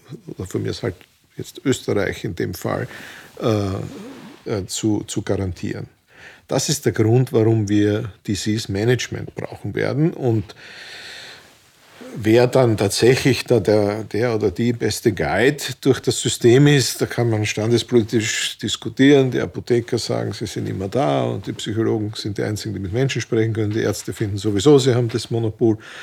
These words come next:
Und dann wird's halt eine neue Berufsgruppe geben. Ich glaub, das ist am Ende egal. Wichtig ist, dass es dieses Angebot gibt, zu sagen, wo ist der Best Point of Service, und zwar sowohl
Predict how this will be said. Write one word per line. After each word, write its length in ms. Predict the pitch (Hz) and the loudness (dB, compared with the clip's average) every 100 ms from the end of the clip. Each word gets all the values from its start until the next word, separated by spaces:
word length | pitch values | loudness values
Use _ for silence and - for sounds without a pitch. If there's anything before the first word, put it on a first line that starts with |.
| - - - - | -16 -18 -16 -10
Und 180 | 98 | -8
dann 200 | 107 107 | -8 -6
wird's 180 | 113 - | -6 -6
halt 140 | 110 101 | -6 -4
eine 180 | 95 | -4
neue 220 | 95 104 123 | -2 0 4
Berufsgruppe 520 | 127 123 - 117 113 | 4 4 0 -4 -2
geben. 180 | 127 110 | -2 -2
Ich 100 | - | 0
glaub, 140 | 113 | -2
das 100 | 107 | 0
ist 60 | 120 | -2
am 80 | 110 | 0
Ende 240 | 113 110 | 0 0
egal. 420 | 92 78 95 160 - - - - - - - | 0 0 2 2 0 -16 -20 -20 -20 -16 -4
Wichtig 400 | 113 - 127 - | -4 -2 -4 -2
ist, 220 | 110 - | -2 -2
dass 140 | - | -2
es 180 | 107 - | -4 -4
dieses 420 | 110 98 95 - | -6 -6 -8 -4
Angebot 540 | 139 202 143 101 - - | 0 2 2 -2 -10 -12
gibt, 420 | - - - - _ _ _ _ _ _ | -14 -14 -20 -20 _ _ _ _ _ _
zu 120 | - | -8
sagen, 720 | 110 85 85 101 139 156 170 - _ _ _ | -6 -4 -2 2 6 6 4 -4 _ _ _
wo 300 | 165 107 107 | -8 -2 0
ist 240 | 135 113 - | 0 -2 -2
der 80 | 104 | 0
Best 340 | 104 104 - | 0 -2 -6
Point 280 | 120 104 - | -8 -6 -8
of 120 | - | -10
Service, 600 | - 73 101 214 - - _ _ _ _ _ _ _ | -6 -4 4 4 4 -8 _ _ _ _ _ _ _
und 100 | 113 | -8
zwar 200 | - 98 | -4 -4
sowohl 560 | 92 85 90 120 160 | -4 -4 2 4 4